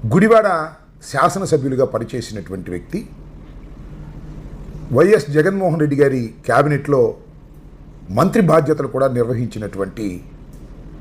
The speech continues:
పాపులర్ పొలిటీషియన్. ముందు తెలుగుదేశంలో ఎన్నిక కాబడి, తర్వాత డాక్టర్ వైఎస్ రాజశేఖర రెడ్డి గారి మరణం తర్వాత జగన్మోహన్ రెడ్డి గారితో ప్రయాణం చేసి, వైఎస్ఆర్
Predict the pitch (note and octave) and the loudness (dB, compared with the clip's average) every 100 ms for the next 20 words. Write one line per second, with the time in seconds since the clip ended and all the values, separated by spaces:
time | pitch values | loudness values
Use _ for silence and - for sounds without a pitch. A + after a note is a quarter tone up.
0 | - - - - D3+ G3+ F#3+ F#3+ - D3 | -16 -16 -10 4 6 6 4 0 0 -4
1 | C#3 B2 - D2+ - - - - - - | -4 -8 -10 -12 -12 -20 -20 -20 -20 -20
2 | - - - - - - - - - - | -20 -20 -20 -20 -20 -20 -20 -20 -20 -16
3 | - C#3 F3 - D3 D#3+ D#3 D3+ C#3+ C#3+ | 0 4 4 4 4 6 4 2 0 2
4 | B2 G#2+ - - - G2+ A#2+ B2+ - G#2 | 2 0 -10 -20 -8 -4 -2 -2 2 4
5 | B2 E3+ A#3+ - - - - - - - | 4 0 -4 -14 -20 -20 -20 -20 -18 -18
6 | - - - - - D#3+ G3 G#3+ G#3 E3+ | -18 -18 -18 -14 2 4 6 6 4 2
7 | F3 F3 D#3 F3 A3+ E3 E3+ - F#3 E3 | 2 2 2 2 2 2 2 0 -4 -2
8 | D#3+ D#3 D3 C3+ C3+ E3+ D3+ C#3 C3 B2 | 0 4 4 4 0 -2 -2 0 2 2
9 | B2+ A2 G2 - - - - - - - | 2 0 -4 -18 -20 -20 -20 -20 -20 -20
10 | - - - - A2+ C#3 E3+ G#3+ G#3 E3 | -20 -18 -18 -8 0 4 4 4 2 4
11 | D#3 C#3+ C#3+ A#2+ D3 C#3 A2 B2 B2+ A#2+ | 2 4 4 4 0 2 2 2 2 -4
12 | B2 - A3 A3+ - - - - - - | -6 -6 -8 -10 -20 -20 -20 -20 -20 -20
13 | - - G#2+ D#3 D3+ C#3 C3+ | -16 0 4 4 2 2 2